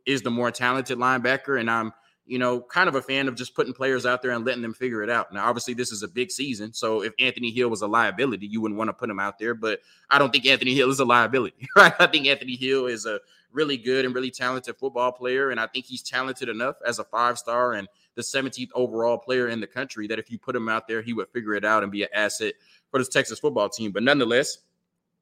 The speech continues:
David Bender is somebody who has a lot of experience. David Bender is somebody who is now in his third year in Pete Kwiatkowski's system, and you can't understate,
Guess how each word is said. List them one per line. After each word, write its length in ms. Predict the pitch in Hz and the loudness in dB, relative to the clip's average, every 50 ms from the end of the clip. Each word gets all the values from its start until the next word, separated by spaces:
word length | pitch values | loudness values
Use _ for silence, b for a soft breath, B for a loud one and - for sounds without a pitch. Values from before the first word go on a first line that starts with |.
| _ _ _ _ _ - | _ _ _ _ _ 0
David 280 | 123 139 147 135 120 104 | 2 4 4 4 2 2
Bender 220 | 127 131 127 127 | 2 2 4 2
is 100 | 120 - | 0 0
somebody 320 | - 131 123 123 123 123 123 | -2 0 0 0 0 0 -2
who 160 | 131 123 117 | -6 -4 -2
has 180 | 131 123 117 | -2 -2 -2
a 40 | 120 | 0
lot 180 | 110 113 117 117 | 0 0 0 0
of 80 | 107 | 0
experience. 580 | 110 104 - - - 113 117 120 131 135 - - | -2 -6 -8 -10 -8 -6 -6 -4 -6 -6 -10 -14
David 320 | - 98 117 123 113 107 | -4 -2 -2 -2 -2 -2
Bender 200 | 107 120 120 113 | -4 -4 -4 -4
is 100 | 110 - | -4 -6
somebody 340 | - 120 113 113 113 113 113 | -6 -6 -4 -4 -4 -4 -6
who 300 | 107 117 120 117 113 107 b b b b b | -8 -8 -8 -8 -8 -10 b b b b b
is 140 | 117 120 101 | -10 -8 -2
now 240 | 110 120 123 120 120 - - | 0 2 2 2 2 0 -4
in 180 | 127 143 143 | -4 -4 -2
his 240 | 123 143 139 123 - | -2 -4 -4 -4 -4
third 400 | - - 127 135 131 123 107 101 | -2 0 2 2 2 2 0 -4
year 280 | 117 123 131 139 147 - _ | -4 -4 -4 -4 -6 -12 _
in 120 | 110 120 - | -8 -8 -6
Pete 220 | - - 135 117 | -4 -4 -4 -4
Kwiatkowski's 540 | 117 107 - 117 113 113 110 - 113 104 - | -4 -4 -2 0 0 0 -2 -6 -10 -8 -4
system, 360 | 123 127 123 - - 123 113 | -4 -4 -4 -4 -8 -8 -6
and 100 | 107 104 | -4 -6
you 80 | 107 107 | -6 -8
can't 340 | - - 127 120 120 104 b b b b b b b _ _ | -8 -6 -6 -4 -4 -4 b b b b b b b _ _
understate, 600 | 143 151 143 127 123 120 - - 123 131 143 - | 2 2 4 4 2 2 2 0 0 0 0 -2